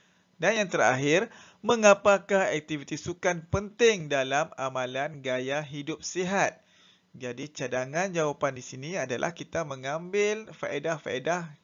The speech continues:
yang diperolehi dalam aktiviti bersukan, iaitu aktiviti sukan dapat menyihatkan badan dan mencerdaskan minda.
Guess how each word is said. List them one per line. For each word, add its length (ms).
yang 220
diperolehi 760
dalam 400
aktiviti 560
bersukan, 640
iaitu 880
aktiviti 720
sukan 640
dapat 580
menyihatkan 1500
badan 680
dan 320
mencerdaskan 1120
minda. 640